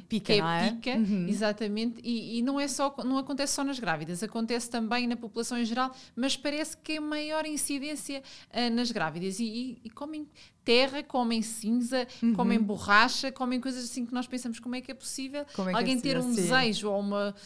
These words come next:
Speaker 2: um impulso, digamos assim, de comer este tipo de alimentos?" Alimentos. Não são alimentos, este tipo de
Speaker 1: Não alimentos,
Speaker 2: não
Speaker 1: é exatamente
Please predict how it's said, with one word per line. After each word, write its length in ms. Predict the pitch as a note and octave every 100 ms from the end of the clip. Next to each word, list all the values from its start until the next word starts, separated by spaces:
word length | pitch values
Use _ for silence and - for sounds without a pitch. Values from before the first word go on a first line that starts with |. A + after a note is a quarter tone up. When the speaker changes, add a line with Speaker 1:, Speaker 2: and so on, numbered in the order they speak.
| - - -
Speaker 2:
um 80 | A3+
impulso, 560 | B3 A#3 D4 D#4 -
digamos 320 | A#3+ A#3 A3+
assim, 280 | A#3+ A#3 C4
de 80 | B3+
comer 480 | - C4+ A#3+ B3 B3 - -
este 260 | B3 -
tipo 220 | - A3+ A3
de 80 |
alimentos?" 800 | A#3+ A3+ A3 G#3 A#3 A#3+ B3 A3+
Alimentos. 460 | G3 F3 D#3+ - - -
Não 200 | F#3 G3+
são 160 | A3 A#3
alimentos, 320 | B3 C4+ B3+
este 180 | A#3 B3
tipo 240 | A3 A3+
de 380 | G#3 A3+ G#3+ G3+ -
Speaker 1:
Não 300 | A3 B3 C#4+
alimentos, 340 | G3 G#3 A#3+ B3+
Speaker 2:
não 120 | C#4
Speaker 1:
é 40 |
exatamente 180 | B3+ A#3